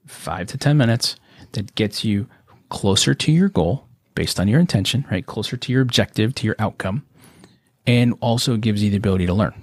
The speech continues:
gives you the ability to influence, gives you the ability to do something. So yes, long answer to your question. To answer it shortly, if you're, if you're faced with do something or do nothing, do nothing, but also do something, but the something should be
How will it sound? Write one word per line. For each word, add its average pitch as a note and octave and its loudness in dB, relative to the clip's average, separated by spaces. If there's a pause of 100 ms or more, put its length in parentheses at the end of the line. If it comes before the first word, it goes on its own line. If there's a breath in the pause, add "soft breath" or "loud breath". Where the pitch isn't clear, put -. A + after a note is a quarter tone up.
(120)
gives G#2 -2
you G2+ 2
the G2 -2
ability F#2+ -2
to F2 -4
influence, - 0
gives G#2+ -2
you G2 4
the G2 0
ability F#2+ 0
to G2 -2
do A#2 0
something. - -4 (720 loud breath)
So - -2
yes, - 2 (720)
long C3 4
answer A#2 0 (140)
to A#2+ -2
your G2+ -2
question. G#2 0
To - -6
answer A2+ 2
it F#2+ 0
shortly, A2+ -2 (760 soft breath)
if C3 2
you're, B2+ 4 (160)
if B2+ 0
you're B2 2
faced B2 0
with D3+ 0
do C3 2
something B2 0
or B2 2
do A2+ 2
nothing, G#2+ 0
do G#2+ 0
nothing, G#2+ 0 (160)
but A2+ -2
also A2 2
do G2 0
something, G2 0
but G2 -6
the F#2+ -2
something A#2 0
should F#2+ -2
be F2+ 0